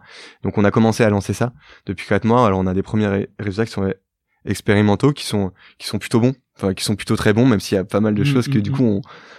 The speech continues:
Speaker 1: euh, on conscientise qu'il faut améliorer et c'est, euh, super
Speaker 2: Ouais.
Speaker 1: enthousiasmant, mais voilà.
Speaker 2: Il y a, il y avait, en plus, ça me fait penser, il y avait un,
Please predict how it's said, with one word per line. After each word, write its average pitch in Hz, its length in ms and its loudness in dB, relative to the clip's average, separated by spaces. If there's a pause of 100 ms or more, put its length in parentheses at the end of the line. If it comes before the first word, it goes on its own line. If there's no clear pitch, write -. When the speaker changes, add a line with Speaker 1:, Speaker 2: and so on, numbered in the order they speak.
(160)
Speaker 1:
euh, 98 240 0
on 104 80 -2
conscientise 113 560 0
qu'il 104 100 -6
faut - 120 0
améliorer 98 580 2
et 90 80 -2
c'est, 110 180 -8
euh, - 60 -8 (400)
super - 260 -2
Speaker 2:
Ouais. 131 60 2
Speaker 1:
enthousiasmant, 110 440 -2
mais 98 180 -2
voilà. 98 180 -8 (540)
Speaker 2:
Il 143 60 2
y 139 40 4
a, - 40 2
il 143 80 -2
y 139 40 2
avait, 135 160 4
en 135 100 4
plus, 180 160 2
ça 147 140 4
me 131 60 0
fait 160 140 2
penser, 151 300 2
il 151 60 -2
y 135 40 0
avait 117 140 0
un, 113 200 -4